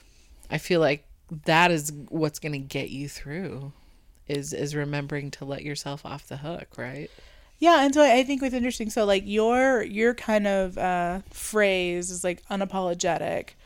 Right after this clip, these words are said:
Speaker 2: And then I feel like mine is, I'm trying to work on being unashamed.
Speaker 1: Yeah.
Speaker 2: Um, because shame is, like, just a poison in my veins. I mean, it's a poison in everybody's veins, but I've, I feel like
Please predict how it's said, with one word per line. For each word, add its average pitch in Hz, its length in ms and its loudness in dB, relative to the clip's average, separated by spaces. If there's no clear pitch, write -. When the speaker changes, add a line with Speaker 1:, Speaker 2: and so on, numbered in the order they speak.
Speaker 2:
And 208 260 6
then 190 300 2
I 214 140 2
feel 269 160 0
like 214 160 4
mine 202 880 2
is, 185 520 0
I'm 202 200 2
trying 208 180 -2
to 185 80 -2
work 175 180 -4
on 175 160 0
being 175 200 -4
unashamed. 160 800 -8
Speaker 1:
Yeah. 143 380 -8
Speaker 2:
Um, 190 300 2
because 196 220 0
shame 208 440 4
is, 185 240 -2
like, 180 320 0
just 226 220 0
a 190 60 0
poison 175 460 2
in 170 80 -4
my 160 140 -4
veins. 165 500 -2
I - 20 2
mean, 233 140 6
it's 233 40 2
a - 40 0
poison 233 280 6
in 160 60 0
everybody's 190 440 0
veins, 202 460 2
but 175 140 2
I've, 180 160 2
I 202 120 4
feel 208 200 4
like 196 440 6